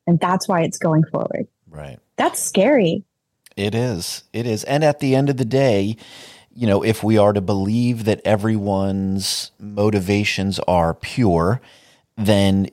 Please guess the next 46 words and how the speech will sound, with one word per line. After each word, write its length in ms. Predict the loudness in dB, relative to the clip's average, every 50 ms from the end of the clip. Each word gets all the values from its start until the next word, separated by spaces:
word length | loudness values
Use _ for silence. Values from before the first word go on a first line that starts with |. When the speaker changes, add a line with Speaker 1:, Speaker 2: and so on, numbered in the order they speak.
| -10 _
Speaker 2:
you 600 | -16 -6 0 2 4 4 4 4 4 4 2 2 2 2
and 320 | 2 2 2 2 2 2
the 80 | 0 0
Satanic 640 | 0 0 0 -2 0 -2 -2 -2 -2 -4 -6 -8
Temple 580 | -6 -6 -6 -6 -4 -6 -6 -6 -4 -4 -6 -8 -10
want 540 | -14 -12 -6 -4 -2 -2 -2 -4 -6 -12 -18 _ _ _ _ _ _ -8
essentially 560 | -6 -4 -2 -2 -2 -2 0 0 0 0 0
the 100 | 0 -2
same 260 | -2 -2 -2 -2 -2
thing. 340 | 0 0 -2 0 -2 -2 -4
I 100 | -4 -4
mean, 240 | -2 -4 -4 -4 -6 -8 -10 -14 -20 -20 -20 _ _
you 140 | -6 -2 2
know, 120 | 2 4
you 80 | 4 4
Speaker 1:
Also, 380 | 4 2 2 2 2 2 4 4
there's 280 | 6 6 4 4 4
that. 280 | 2 2 2 2 2 2
Speaker 2:
Yeah, 120 | 2 2 2
people 360 | 2 2 2 4 4 4 4
are 100 | 4 2
Speaker 1:
<laughs> 40 | 2
Speaker 2:
aiming 460 | 2 2 2 2 2 2 0 -2 -4
for 400 | -6 -8 -6 -2 0 0 0 0
abortion 560 | 0 -2 -2 0 0 0 0 0 0 -2 -2
access. 760 | -2 -2 -2 -2 -4 -2 -2 -2 -4 -4 -8 -10 -12 -14 -16 _ -2
That, 260 | 0 0 0 0 0
that's 240 | 0 0 0 0 0
what 180 | 0 0 0 0
we 120 | -2 -2
want. 420 | 0 0 0 -2 -2 -4 -8 -8 -6
We'd 200 | -6 -6 -4 -2
like 220 | 0 0 -2 0
there 120 | 0 0 0
to 80 | 0
be 260 | -2 -2 -2 -4 -4 -6 -12 -20 -10 -8
abortion 440 | -2 0 2 2 2 2 0 -2 0
access 480 | 0 0 -2 -2 0 0 0 0 0 -2
to 120 | -8 -10
the 100 | -10 -8
people 260 | -6 -6 -4 -2 0 2
that 160 | 2 0 2
need 220 | 0 -2 0 0
or 140 | 0 0 -2
want 320 | -2 -4 -6 -6 -8 -6 -8
one. 340 | -6 -6 -6 -8 -10 -14